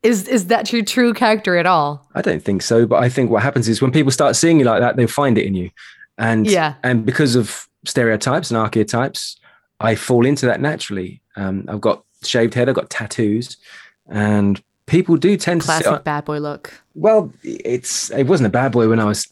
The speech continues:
Speaker 2: fifteen and skateboarding. Get-, I was just,
Speaker 1: <laughs>
Speaker 2: and then, then I did Mo-, M-, Modernit Miehet. Miehet.
Speaker 1: Modernit Miehet.
Speaker 2: Yes, I was in the first season of that. I've now just been filming for Yle,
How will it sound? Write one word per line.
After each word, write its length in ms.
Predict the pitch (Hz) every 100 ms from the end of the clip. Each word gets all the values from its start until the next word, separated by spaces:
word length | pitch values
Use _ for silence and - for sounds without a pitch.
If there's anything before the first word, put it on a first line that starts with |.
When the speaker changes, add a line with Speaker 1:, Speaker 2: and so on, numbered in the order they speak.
| _ _ _ _ -
Speaker 2:
fifteen 480 | - 120 - 120 110
and 240 | 98 92 95
skateboarding. 840 | - 120 110 104 98 95 90 98
Get-, 140 | - - 92
I 60 |
was 100 | 95
just, 200 | - 104 - - -
Speaker 1:
<laughs> 1000 | 330 349 - - 330 415 370 - - -
Speaker 2:
and 280 | 135 135 120
then, 520 | 147 156 151 151 151 -
then 180 | 131 156
I 60 |
did 140 | 139 151
Mo-, 200 | 156 156
M-, 180 | 156 143 -
Modernit 640 | 156 147 139 143 139 135 151
Miehet. 480 | 135 123 110 - - - _ _
Miehet. 340 | 135 120 95 190
Speaker 1:
Modernit 580 | 247 277 269 202 190 196
Miehet. 480 | 202 220 165 - -
Speaker 2:
Yes, 240 | 113 104
I 40 | 123
was 100 | 127
in 60 |
the 60 | 139
first 260 | 151 135 -
season 260 | 123 123
of 100 | 110
that. 280 | 110 110 - - - -
I've 260 | 127 139 120
now 400 | 143 185 143 147
just 240 | 165 156
been 160 | 160 147
filming 480 | - 170 160 151 139
for 300 | 147 135 -
Yle, 380 | 160 123 110